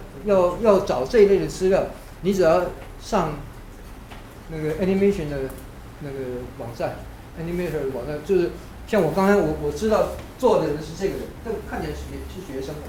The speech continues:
但是不晓得，我，我只是略过看过一个，所以我知道是 Walter Gropius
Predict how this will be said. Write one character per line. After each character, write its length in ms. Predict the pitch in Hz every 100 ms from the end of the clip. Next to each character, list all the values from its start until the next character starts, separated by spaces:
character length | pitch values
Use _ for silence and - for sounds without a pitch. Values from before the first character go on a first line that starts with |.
| - - - - - -
但 100 | 208
是 120 | 190 180 - - - - - - 240
不 40 |
晓 220 | 220 123
得， 220 | 123 156 156 - -
我， 260 | 147 170 190
我 40 |
只 140 | 180 151
是 160 | 185 175 - -
略 160 | 220 196
过 260 | - 180 - - - - -
看 220 | 208 170
过 100 | 151
一 60 | 143
个， 180 | - - - - - - - - - - - -
所 120 | 202
以 20 |
我 140 | 185 151
知 220 | - 214
道 160 | 208 175
是 80 |
Walter 280 | 170 180 180
Gropius 440 | 165 175 156 139